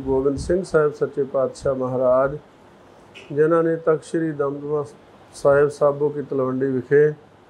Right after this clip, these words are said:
ਭਾਈ ਸਾਹਿਬ ਭਾਈ ਮਨੀ ਸਿੰਘ ਜੀ ਨੂੰ ਲਿਖਾਰੀ ਲਾ ਕੇ ਅਤੇ ਸੂਰਬੀਰ ਬਹਾਦਰ ਯੋਧੇ ਬਾਬਾ ਦੀਪ ਸਿੰਘ ਜੀ ਨੂੰ ਇਹ ਮਹਾਨ ਸੇਵਾ ਬਖਸ਼ਿਸ਼ ਕਰਕੇ ਸਤਿਗੁਰੂ ਸ਼੍ਰੀ ਗੁਰੂ ਗ੍ਰੰਥ ਸਾਹਿਬ ਸੱਚੇ ਪਾਤਸ਼ਾਹ ਮਹਾਰਾਜ ਦੀ ਸੰਪੂਰਨਤਾ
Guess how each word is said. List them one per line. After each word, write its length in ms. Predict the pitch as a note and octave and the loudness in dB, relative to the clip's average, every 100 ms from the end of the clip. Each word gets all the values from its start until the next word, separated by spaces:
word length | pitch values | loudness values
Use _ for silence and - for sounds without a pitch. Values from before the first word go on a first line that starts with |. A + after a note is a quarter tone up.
| - _ - - - | -20 _ -20 -20 -2
ਭਾਈ 220 | D#3 C#3+ | 2 2
ਸਾਹਿਬ 260 | C#3 D#3 D3+ | 2 2 2
ਭਾਈ 320 | D#3+ C#3+ C#3 | 2 2 2
ਮਨੀ 320 | C#3+ C#3 D3+ | -2 -2 -2
ਸਿੰਘ 280 | D3+ D#3+ D#3 | -2 -2 -4
ਜੀ 140 | D3 D3 | -4 -2
ਨੂੰ 200 | D3+ C#3+ | -2 -2
ਲਿਖਾਰੀ 440 | C3+ C3 C3 C#3+ | 0 0 2 2
ਲਾ 240 | C#3 C3+ | 2 0
ਕੇ 480 | B2+ D3 C#3+ C#3+ D3 - - - - - - - - - - | 0 0 2 4 2 -4 -14 -20 -20 -20 -20 -20 -20 -8 -2
ਅਤੇ 400 | D3 E3 D#3+ D#3+ | 0 2 2 2
ਸੂਰਬੀਰ 680 | D3+ - D#3+ E3+ E3 E3+ E3 | -2 -4 0 0 2 4 4
ਬਹਾਦਰ 540 | D#3+ C#3+ C3+ B2+ D3 C#3+ | 2 0 0 0 -4 -4
ਯੋਧੇ 560 | D3 E3 D#3+ D3+ D3+ D#3 G3 - - - - - - - - | -2 -2 0 0 -2 -6 -12 -20 -20 -20 -20 -20 -20 -16 0
ਬਾਬਾ 360 | D3 D3+ D#3 D3 | 0 2 2 0
ਦੀਪ 300 | D3 D3+ D3+ | -2 -6 -4
ਸਿੰਘ 240 | D#3+ D#3 | -4 -4
ਜੀ 160 | D3+ D3 | -4 -4
ਨੂੰ 180 | D3+ | 0
ਇਹ 80 | D3+ | 0
ਮਹਾਨ 640 | D3 C3+ C3 C3 C#3+ C#3 - - - - - - - - | 0 -2 -2 0 0 -2 -6 -14 -20 -20 -20 -20 -18 -10
ਸੇਵਾ 380 | - D#3 D#3 D#3+ | -2 2 2 2
ਬਖਸ਼ਿਸ਼ 440 | D#3 C#3+ - D3+ - | 0 -4 -6 -10 -2
ਕਰਕੇ 360 | C#3+ C#3 D3 | -2 -2 -6
ਸਤਿਗੁਰੂ 460 | - C#3 - D3 D3+ | -4 -4 -4 -6 -6
ਸ਼੍ਰੀ 260 | - D3 | -4 -4
ਗੁਰੂ 220 | C#3+ D3 C#3 | -2 -4 0
ਗ੍ਰੰਥ 260 | C#3 C#3 | 0 0
ਸਾਹਿਬ 200 | D3 D3 | 0 0
ਸੱਚੇ 280 | D3+ C#3 C#3 | 0 -2 -2
ਪਾਤਸ਼ਾਹ 480 | C3 C3 B2 - C#3 | 0 0 0 -2 -2
ਮਹਾਰਾਜ 400 | C3+ C3+ C3+ C3 | -2 0 -2 -2
ਦੀ 120 | C3 | -6
ਸੰਪੂਰਨਤਾ 960 | - C#3 B2 C3 C3 C#3 D3+ C#3+ B2+ | -6 -6 -6 -6 -6 -2 2 4 2